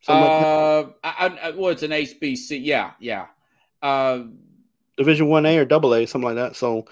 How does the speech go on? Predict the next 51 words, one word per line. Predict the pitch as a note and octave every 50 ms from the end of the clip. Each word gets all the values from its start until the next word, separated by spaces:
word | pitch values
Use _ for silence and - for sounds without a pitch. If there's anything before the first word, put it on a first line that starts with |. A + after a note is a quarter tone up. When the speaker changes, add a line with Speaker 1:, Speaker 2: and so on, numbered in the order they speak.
| - - -
Speaker 2:
he | - D3+ G3+
Speaker 1:
uh, | A3+ A3+ A#3+
Speaker 2:
may | G#3+ G3 G3 F#3 E3 D3+
weigh | D#3+ E3+ E3+ D#3+
his | C#3+ C#3 E3+ D3 C3+ -
kids | - - D#3 D#3+ D#3+ C#3+ C#3+
out, | D3 C#3+ C#3+ C3 B2
but | C#3 C3
then | C#3+ F3+ F3 D#3+
again, | C3+ A2+ B2 D#3 F3+ E3+ D3+ C3 A#2+ A2+ _ _ _ _ _
he | - C3+
did | B2+ D#3 F#3+ G3 - -
say | - - E3+ D3+ C#3 C3+ C3
that, | C3 C3 C3
"I | C3 B2+
will | B2 C#3 D3+ D3+ D3 D3+ D3
entertain | C#3 C3 B2 B2 - - D#3 D3+ D3+ C#3+
it," | C3+ B2+ B2 - _ _ _ _ _ _ _ -
on | C#3+ D3+ D#3 D#3+ D#3
the | C#3
sixty | B2 - - D#3+ D#3 - - - C3+
Minutes | C3 C3+ C#3+ D3 C#3+ C3+ B2 - -
interview. | C#3+ D#3+ E3 D#3+ D3+ B2 B2 B2 B2 A#2+ A#2+ A#2+ A#2+ A#2+ _ _ _ _ _ -
Speaker 1:
Yeah, | D#4 E4 D#4+ D#4+
I | D#4+
mean, | D#4 D#4+ D#4 D4 C#4+ C4+
Speaker 2:
Uh, | - _ _ _ _ _
Speaker 1:
he | _ - E4 F#4 F#4+ F4+ D#4 A#3+
ain't | G3+ E3+ D3+
a, | C#3+ - -
he | - - E4+ E4+ C4 G3+
ain't | D#3+ C#3 - _ _ _ _ _ _ _ _
dumb. | - C#3+ D3+ A3 D4 C4 F3+ E3 E3 F#3+ B3+ C4+ B3 G3
Like, | F#3+ F#3+ F3+ E3 D#3
he's, | - D4 F4+ D#4+ G3+ D#3 C3+
Speaker 2:
Are | C3+ D3+
Speaker 1:
you | G3
Speaker 2:
you | F3
Speaker 1:
know, | D#3+ D#3
Speaker 2:
saying | D#3 F#3+ F3 D#3
he's | F3 E3+ D#3+ E3
saying | - E3+ E3 D#3
that | D#3 D3 -
to | D3+
get | D3+ D#3+ C#3+
more | D#3 D#3+ D3+
money | D3 D3+ D#3+ E3 D#3+ D3+
out | C#3+ C3+
of | C3 B2+
Jackson | D#3 D#3+ D#3 D3+ - C#3+
State? | B2+ - - E3+ E3 D#3 - _